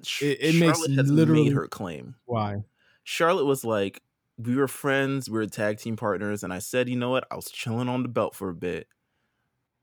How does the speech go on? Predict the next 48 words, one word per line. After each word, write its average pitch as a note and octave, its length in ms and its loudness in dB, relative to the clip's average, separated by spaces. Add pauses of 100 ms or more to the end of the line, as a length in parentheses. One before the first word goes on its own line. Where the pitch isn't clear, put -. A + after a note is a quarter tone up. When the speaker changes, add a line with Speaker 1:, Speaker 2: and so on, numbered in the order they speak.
(460)
Speaker 1:
But C3 160 2
actually, A#3+ 680 2
like, B2+ 380 4
Speaker 2:
<laughs> - 1120 -4
Speaker 1:
then D3+ 140 -2
we G3 100 2
lost B2 440 2
the - 80 0
belt. F3 440 2
<laughs> - 120 -6 (380)
Speaker 2:
Nah, C3+ 540 6
never D3 200 4
mind. - 1500 -6 (240)
Speaker 1:
And B3 180 -4
then B3 120 -4
she A#3+ 100 -10
was A#3+ 80 -8
like, B3 160 -6
"Nah, F#3 140 0
never C#3+ 160 -4
mind. B2 240 -2
I - 40 -4
kinda C3 200 -6
want C3 100 -6
the C3 80 -12
belt A2+ 220 -4
back. - 200 -8 (140)
Like, G#2 80 -6
it A2+ 80 -8
feels A#2 260 -4
weird G2 240 -4
without F2 280 -4
it." - 100 -8 (640)
<laughs> C3 240 -8 (480)
I've A#2 140 -4
been, C3 240 0
I've G#2+ 160 -2
been C3 160 0
without A#2+ 240 2
a A#2+ 40 2
belt B2 200 0
for A#2 100 -6
two A#2 180 -4
weeks G#2 240 -4
arguing F#2+ 360 -4
with F2 120 -8
old E2+ 200 -6
people, C#2+ 420 -12